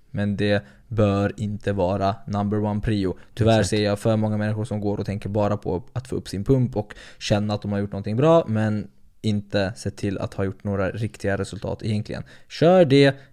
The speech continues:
Speaker 1: eh, slutet på ett pass, eller om ni har planerat ert totala träningsprogram där fokuset den dagen är metabolstress. Eh, men liksom inte på bekostnad av,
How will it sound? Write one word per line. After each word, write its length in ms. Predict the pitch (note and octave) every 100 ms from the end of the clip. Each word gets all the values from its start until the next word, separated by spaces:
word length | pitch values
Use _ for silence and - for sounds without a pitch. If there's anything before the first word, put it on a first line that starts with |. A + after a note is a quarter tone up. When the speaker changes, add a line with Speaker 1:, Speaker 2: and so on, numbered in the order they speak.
| - -
Speaker 1:
eh, 220 | G#2 G#2
slutet 380 | - C#3 B2 A2
på 60 |
ett 100 | A#2+
pass, 320 | - A2 - -
eller 300 | G#2+ G#2+ G#2+
om 160 | G#2+
ni 80 | G#2+
har 340 | A2+ A2 G#2
planerat 540 | G#2 G#2+ G#2+ G#2+ G#2 G#2
ert 340 | G2+ G2+ -
totala 420 | - G#2 G2+ G2
träningsprogram 720 | G2 G2+ G2 - G2+ G2+ G2 G2
där 240 | F#2 G2+
fokuset 560 | - G#2+ F#2+ G#2 F#2+ F#2
den 220 | F#2+ G2
dagen 360 | G2+ G2+ G#2+ F#2
är 160 | F#2
metabolstress. 800 | G2+ G#2 G2 - - - - - - - - -
Eh, 120 | E2+ F2 E2 A#1+ A#1+ C2 - G1+ G1+
men 320 | A2 A2 G#2 G#2
liksom 460 | C2+ G#2+ - G#2
inte 260 | A#2 G#2+ -
på 100 | A2
bekostnad 840 | A2+ - - B2 - A2+ G#2 G2+ -
av, 320 | G2+ G2 G2+